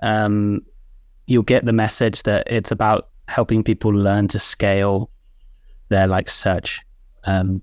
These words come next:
search as a channel, um, in terms of revenue and traffic. Um, but it's a mi-, it's a mixture of things. It's a free newsletter, it's a premium newsletter, it's a podcast. Um, r-, recently bought out an ebook, which is about how to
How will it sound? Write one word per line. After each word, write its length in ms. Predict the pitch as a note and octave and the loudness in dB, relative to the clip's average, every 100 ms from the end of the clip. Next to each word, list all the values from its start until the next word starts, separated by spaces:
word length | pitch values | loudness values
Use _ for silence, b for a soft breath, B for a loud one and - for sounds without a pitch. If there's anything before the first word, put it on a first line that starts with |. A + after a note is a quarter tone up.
| - - | -10 -14
search 460 | - - A#2 - - | -6 0 2 2 0
as 180 | A2 G2+ | 0 0
a 80 | |
channel, 560 | F2+ - G2+ F#2+ G2 - - - | -2 0 0 0 -2 -6 -14 -4
um, 360 | A2 G2 G2 F2 | -2 0 -2 -4
in 120 | A2+ | -4
terms 260 | - G2+ F#2+ | 0 0 0
of 120 | G2 | 0
revenue 340 | G2+ F#2+ F#2+ | 0 2 0
and 180 | F#2 F#2+ | 0 0
traffic. 460 | - - G#2 - - b b b b b b b b - - | -2 -2 -4 -4 -10 b b b b b b b b -20 -6
Um, 320 | A2 A#2+ A#2 | 0 2 2
but 160 | A2 B2+ | 2 0
it's 160 | A#2+ C3 | 0 2
a 40 | |
mi-, 180 | B2+ - | 0 0
it's 220 | C3 - | -2 0
a 40 | A#2+ | 2
mixture 340 | B2 A2+ B2+ | 2 0 -2
of 60 | G#2+ | -2
things. 300 | A#2 A#2+ G#2+ | 0 0 -2
It's 120 | - | -6
a 40 | |
free 240 | - D3 C#3+ | -4 0 2
newsletter, 500 | C3+ A#2+ B2+ B2+ B2 | 2 2 0 0 0
it's 140 | - | -2
a 40 | |
premium 400 | A2 C3 B2+ B2 | -4 0 2 2
newsletter, 560 | A#2+ A2+ A2+ A2+ A2+ A2+ | 2 2 2 0 0 0
it's 120 | G#2+ G#2 | 0 -4
a 40 | |
podcast. 840 | - A#2+ - A2 A2 G#2+ - - - - | -2 -2 0 2 2 2 -2 -12 -8 -2
Um, 500 | G#2 G2+ G#2 G#2 G#2+ - - | 0 0 0 -2 -4 -10 -8
r-, 200 | A#2 A#2+ - | -2 -2 -2
recently 640 | G2+ A#2+ B2 A#2+ B2+ - A2 | -6 0 2 2 2 2 0
bought 280 | A2+ A2+ | 2 0
out 180 | A2 A2+ | 2 2
an 100 | A2 | 2
ebook, 640 | A2 B2 A#2 A#2+ - - - - - | 2 2 2 0 -2 -10 -20 -20 -6
which 280 | A2+ G#2 - | -2 -2 -2
is 300 | A2 G2+ - - A#2 | -2 -2 -4 -8 -4
about 360 | G#2+ G#2 A2 | 0 2 2
how 280 | - G#2+ G2+ | 2 2 0
to 500 | - - G#2 G2+ G2 | -2 -2 -2 0 -4